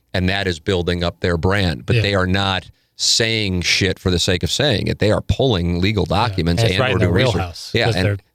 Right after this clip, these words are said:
Speaker 1: 'cause that's what
Speaker 2: sports
Speaker 1: they do.
Speaker 2: attorneys, yeah.
Speaker 1: Exactly.
Speaker 2: Yeah.
Speaker 1: So, uh, I don't, I don't see it that way at all. And if I am wrong, I will have to own it. But I do not see that in that way at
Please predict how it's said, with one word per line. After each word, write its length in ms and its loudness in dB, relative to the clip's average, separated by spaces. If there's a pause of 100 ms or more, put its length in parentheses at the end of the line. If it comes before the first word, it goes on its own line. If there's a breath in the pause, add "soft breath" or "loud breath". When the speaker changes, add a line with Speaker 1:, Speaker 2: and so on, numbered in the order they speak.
Speaker 1:
'cause 120 0
that's 140 2
what 140 2
Speaker 2:
sports 40 0
Speaker 1:
they 60 0
do. 100 2
Speaker 2:
attorneys, 220 -2
yeah. 60 0
Speaker 1:
Exactly. 460 0
Speaker 2:
Yeah. 60 -6
Speaker 1:
So, 380 0 (380 soft breath)
uh, 160 0
I 140 0
don't, 240 2
I 100 0
don't 160 0
see 200 -2
it 100 -2
that 180 -2
way 200 0
at 80 2
all. 220 2
And 120 2
if 100 0
I 140 0
am 160 -2
wrong, 300 2
I 100 0
will 280 0
have 240 -2
to 120 -2
own 160 0
it. 100 -4
But 140 -6
I 140 -2
do 140 -2
not 280 0
see 200 -2
that 120 0
in 180 -8
that 220 -2
way 260 0
at 220 -4